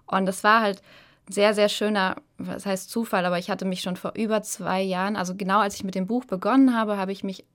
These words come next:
schon dort beworben gehabt. Und dass das jetzt zufällig genau so geklappt hat, ist natürlich, äh, super, weil alle Lesungen, also ich habe bis dato keine Lesung bekommen wegen dem Pandemieausbruch und weil alle gesagt haben, „Ja, wir wissen nicht, wie das mit den Regelungen ist.“ Und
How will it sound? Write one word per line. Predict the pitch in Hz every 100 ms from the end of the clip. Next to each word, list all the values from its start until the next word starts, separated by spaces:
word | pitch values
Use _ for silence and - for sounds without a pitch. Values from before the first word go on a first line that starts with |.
| -
schon | - 190
dort | 180 175
beworben | 180 196 233 220
gehabt. | 175 175 202 - - _ - - - _ _
Und | 180 196 190
dass | 190
das | 202 -
jetzt | 190 -
zufällig | 247 240 214 208
genau | 208 208 208 220
so | 214
geklappt | 214 208 - 220 -
hat, | 214 196 - - _ _ _ _
ist | 202 -
natürlich, | 196 196 196 185 185 -
äh, | 185
super, | 180 240 247 208 180
weil | 180 175
alle | - 202
Lesungen, | 202 185 202 214 214
also | - 180
ich | 180
habe | 170 175
bis | 185 -
dato | 180 180
keine | - 185 180
Lesung | 190 240 233
bekommen | 208 208 220 214 233 247 - - - - _
wegen | 170 175
dem | 175
Pandemieausbruch | 180 175 185 226 208 202 - 214 208
und | 190
weil | 151
alle | 175
gesagt | 185 170 165
haben, | 185
„Ja, | 180
wir | 180 175
wissen | 196 208
nicht, | 185
wie | 180
das | 180
mit | 185 180
den | 185
Regelungen | 202 233 220 214 214 214
ist.“ | 202 214 -
Und | - 180 180